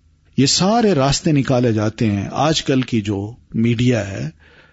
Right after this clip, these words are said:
وہ جو حرکتیں کر رہا ہے اور جس قسم کی موویز بنا کے نیٹ پہ چھوڑتا ہے یا محفلیں برپا کرتا ہے،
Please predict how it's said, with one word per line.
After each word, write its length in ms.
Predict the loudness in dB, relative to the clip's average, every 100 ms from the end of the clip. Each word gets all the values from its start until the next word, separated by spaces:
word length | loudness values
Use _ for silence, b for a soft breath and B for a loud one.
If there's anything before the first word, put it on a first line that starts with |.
| b 0
وہ 140 | 2
جو 120 | 4
حرکتیں 460 | 2 0 -2 0 0
کر 220 | 0 0
رہا 140 | 0
ہے 60 | 0
اور 100 | 0
جس 260 | 0 -2 0
قسم 280 | 0 0
کی 160 | 0 0
موویز 460 | 2 2 4 2 2
بنا 240 | -2 -4
کے 160 | -4 -6
نیٹ 280 | -4 -4 -4
پہ 100 | -4
چھوڑتا 480 | -4 -8 -8 -8 -8
ہے 80 | -8
یا 140 | -8
محفلیں 380 | -6 -4 -2 -2
برپا 360 | -2 -4 -4 -4
کرتا 520 | -6 -10 -6 -6
ہے، 40 | -8